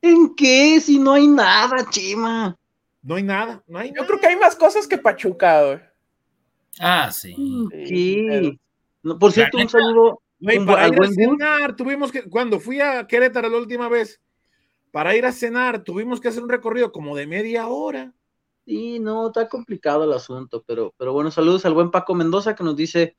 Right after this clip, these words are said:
Speaker 1: que es su cumpleaños el día de hoy. Le mandamos un fuerte abrazo, por supuesto, de unas personas que siempre está atenta a,
Speaker 4: Ah,
Speaker 1: acá a,
Speaker 4: correcto.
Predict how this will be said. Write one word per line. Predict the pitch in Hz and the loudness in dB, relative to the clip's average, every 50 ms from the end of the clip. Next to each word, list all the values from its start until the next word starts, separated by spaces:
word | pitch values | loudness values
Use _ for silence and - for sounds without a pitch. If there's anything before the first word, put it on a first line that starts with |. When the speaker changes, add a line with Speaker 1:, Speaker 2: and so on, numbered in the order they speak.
| _ _ _ _ _ _ _ | _ _ _ _ _ _ _
Speaker 1:
que | 151 | -4
es | 151 | -4
su | - 185 | -4 -4
cumpleaños | - 170 151 135 135 165 165 190 196 180 - | -6 -6 -6 0 2 2 4 4 0 -2 -2
el | 165 151 | -2 0
día | 156 156 | 2 2
de | 160 156 | 4 4
hoy. | 165 185 190 | 4 2 2
Le | 185 | 2
mandamos | 165 147 143 147 151 156 139 - | 0 0 0 0 0 -2 -2 -4
un | 165 151 - | -6 -4 -2
fuerte | - 156 151 - 147 | -4 -4 -2 0 0
abrazo, | 143 143 147 151 151 170 165 | 2 4 2 2 0 -4 -6
por | - 135 127 | -8 -12 -16
supuesto, | - 120 - - 143 147 - - 156 | -16 -14 -6 -4 -4 -4 -2 -2 -2
de | 151 | -2
unas | 151 147 147 | -2 -4 -6
personas | - 120 123 139 143 151 143 - _ _ - - _ _ _ _ | -12 -12 -6 -4 -4 -4 -4 -8 _ _ -20 -20 _ _ _ _
que | - - | -14 -4
siempre | 127 151 147 147 160 160 | -2 0 0 0 0 -2
está | - - 156 | 0 0 -2
atenta | - - 170 175 - - - 165 160 160 | 0 2 2 0 2 2 2 2 2 2
a, | - - 120 117 117 113 | 0 -2 -6 -6 -4 -6
Speaker 4:
Ah, | - - 85 | -4 -4 -4
Speaker 1:
acá | 110 98 101 135 131 139 143 143 | -2 0 0 2 2 4 4 2
a, | 139 | 2
Speaker 4:
correcto. | 113 110 113 120 113 107 107 | 0 -2 -2 -2 -4 -4 -8